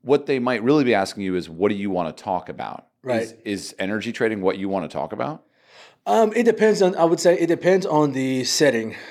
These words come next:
Speaker 2: Um, generally these days, most people, you know, I want to talk about some of the companies and brands and things that I'm supporting and, and building. Uh, it's just, I would say more, um,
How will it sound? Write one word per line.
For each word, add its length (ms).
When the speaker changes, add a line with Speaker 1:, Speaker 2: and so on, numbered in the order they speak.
Speaker 2:
Um, 540
generally 760
these 260
days, 680
most 280
people, 280
you 100
know, 280
I 380
want 180
to 80
talk 300
about 240
some 160
of 40
the 120
companies 500
and 180
brands 360
and 120
things 260
that 120
I'm 380
supporting 640
and, 220
and 160
building. 420
Uh, 200
it's 180
just, 360
I 80
would 160
say 200
more, 680
um, 540